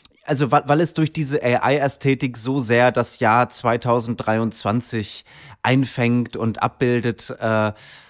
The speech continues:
äh, ist das, ist das für mich das Cover des Jahres, was schon, also es ist ja eigentlich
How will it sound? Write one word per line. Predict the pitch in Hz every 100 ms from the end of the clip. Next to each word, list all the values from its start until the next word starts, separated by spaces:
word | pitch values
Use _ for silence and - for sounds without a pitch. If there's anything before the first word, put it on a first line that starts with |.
| _ -
äh, | 107 104
ist | 131 -
das, | 123 -
ist | - 131
das |
für | -
mich | 120 117
das | 110
Cover | - 110
des | 107 -
Jahres, | 110 107 110
was | 135 -
schon, | 156 147 135 - -
also | 135 139 -
es | 147 -
ist | 175
ja | 165
eigentlich | 139 151